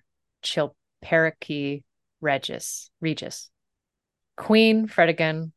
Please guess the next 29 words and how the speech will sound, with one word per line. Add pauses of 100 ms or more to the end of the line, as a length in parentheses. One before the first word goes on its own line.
wife
of
King
Chilperic. (1120)
Neither
of
these
monarchs
is
commiser-,
com-, (100)
commemorated
with
the
title
that
both
demanded, (500)
absolutely
earned
during
their
lifetimes. (500)
Not
wife, (800)
not
mother
of
kings,